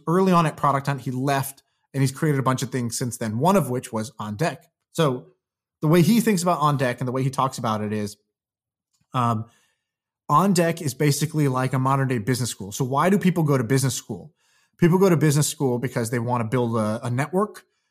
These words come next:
They wanna maybe learn about business, and they're looking to kinda, like, pivot their career in a different direction, right? They were doing one job, they wanna go to the next job. They don't know what it is. They wanna change industries, change roles, change whatever, change careers. So business school is this great pivot point to do that.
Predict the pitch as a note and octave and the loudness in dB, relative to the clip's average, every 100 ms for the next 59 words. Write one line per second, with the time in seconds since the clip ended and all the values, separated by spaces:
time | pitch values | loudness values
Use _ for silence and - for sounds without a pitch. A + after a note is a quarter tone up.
0 | _ B2+ B2 B2 A#2+ B2 A#2+ A#2 C#3+ D#3 | _ -4 0 0 0 0 0 2 2 4
1 | D#3 D3+ D#3+ D#3+ G3 - - _ _ _ | 2 0 -2 -2 -2 -4 -10 _ _ _
2 | _ D3+ D3+ E3 F#3+ G3 F3+ E3+ E3+ D#3 | _ 0 4 6 6 4 2 2 0 0
3 | C#3 - F3 G3+ D#3 C#3 - D3 E3 D#3 | -2 0 2 4 2 -2 -2 2 4 6
4 | C#3+ A#2+ C#3 C#3 G#2+ G#2+ A#2 - A#2 - | 4 2 0 0 -4 -8 -8 -10 -16 -10
5 | C3 B2 B2+ C3+ D3 F#3+ F3+ F3 E3 D#3 | -6 -4 0 0 2 4 4 4 4 2
6 | - _ _ C#3 E3+ F3 E3 D#3+ D3+ - | -2 _ _ 0 2 4 4 4 2 0
7 | C3+ D3+ E3 D3+ C#3+ B2 D#3+ E3 C#3 C3 | 0 2 4 4 2 2 4 2 2 0
8 | C#3+ - - C#3+ C3 C3 - C3+ B2 - | -2 -2 -2 0 0 -2 -2 -4 -6 -4
9 | C#3 A2 B2+ B2 A#2+ - B2+ A#2 A2+ A2 | -4 -4 -2 -2 -4 -6 -6 -4 -4 -4
10 | A2+ - B2 C3+ A#2+ A2+ _ _ _ - | -6 -8 -8 -4 -6 -6 _ _ _ -8
11 | C3 D#3+ D#3+ E3 D3 B2+ - C#3+ C#3+ - | 0 4 4 2 0 -2 -6 -6 -4 -4
12 | C3 - A#2 G#2+ - A2+ G#2+ F2+ | -4 -6 -10 -10 -8 -8 -8 -10